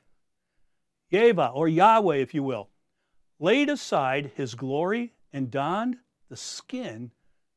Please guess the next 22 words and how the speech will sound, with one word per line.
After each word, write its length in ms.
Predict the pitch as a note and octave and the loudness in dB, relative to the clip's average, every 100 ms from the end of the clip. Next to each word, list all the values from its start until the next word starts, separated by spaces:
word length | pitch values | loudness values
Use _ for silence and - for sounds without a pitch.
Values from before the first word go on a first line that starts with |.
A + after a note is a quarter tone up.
| - | -8
of 160 | D#3+ | -6
a 40 | D3 | -6
human, 440 | C3+ G3+ F3+ F2+ - _ _ - | -4 -6 -6 -8 -18 _ _ -6
realizing 680 | A#3 D4+ D4 C#4+ C#4 D4+ C#4+ | -2 0 0 -2 -2 -4 -4
he 220 | F3 D#3 | -4 -6
is 120 | B2 | -6
cloaking 680 | - - D#3+ F#3 B3 B3+ - | -12 -4 -4 -4 -6 -6 -6
his 200 | - B2 | -10 -10
glory 480 | A#2+ B2 A#2 D#3+ A#3+ _ _ _ _ - | -10 -10 -8 -8 -10 _ _ _ _ -10
in 100 | C#3+ | -6
human 300 | B2+ E3 C#3+ | -6 -6 -8
skin. 320 | - F3 G#3 - _ | -8 -8 -8 -12 _
Why? 440 | D#3+ E3+ A#3+ C4 - _ _ _ _ _ - | -2 0 0 -4 -8 _ _ _ _ _ -2
It 240 | F3+ A3+ | 0 0
was 400 | F#3 D#3 D3+ - _ _ _ | -2 -2 -2 -8 _ _ _
the 120 | C#3+ | -10
plan 840 | - _ - F3+ G#3+ C3 A2+ B2+ A#2+ _ | -10 _ -12 -8 -6 -6 -8 -10 -14 _
from 460 | _ E3+ E3 E3 F3 | _ -4 -2 -2 -4
the 160 | F#3 D#3+ | -6 -6
beginning. 560 | D3+ C#3+ C#3+ B2+ G2 - _ _ _ _ | -6 -6 -6 -6 -10 -20 _ _ _ _
When 260 | E3 E3 D3 | -2 0 0
man 440 | E3 A3+ C#4 C#4 | 0 0 0 -2